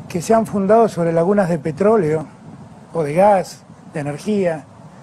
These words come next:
y uno ve tanta pobreza en esos países y se pregunta, "¿por qué les pasa esto?". Es porque otros países desarrollaron la inteligencia, la ciencia y la tecnología necesaria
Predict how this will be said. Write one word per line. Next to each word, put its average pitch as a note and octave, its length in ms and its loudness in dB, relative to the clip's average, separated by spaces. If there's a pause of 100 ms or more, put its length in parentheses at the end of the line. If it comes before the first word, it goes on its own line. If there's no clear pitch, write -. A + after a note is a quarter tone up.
(500)
y G3 100 0
uno A#3+ 200 2
ve A#3 140 4
tanta A#3+ 420 2
pobreza G#3 400 0
en G#3+ 80 2
esos G#3 240 -2
países G3 720 0
y F#3 60 -2
se F3 140 -4
pregunta, F#3+ 400 0
"¿por E3+ 140 -4
qué B3+ 120 0
les A#3 120 2
pasa G#3 360 0
esto?". E3 440 -2 (580)
Es D#3+ 120 -4
porque D#3+ 280 -2
otros G3 240 2
países G3 480 0
desarrollaron E3+ 880 -2 (220)
la D#3 80 -4
inteligencia, D3+ 760 -2
la D3+ 120 -2
ciencia E3 320 -4
y - 20 -2
la D3+ 120 -6 (480)
tecnología F#3 680 2
necesaria F3+ 680 0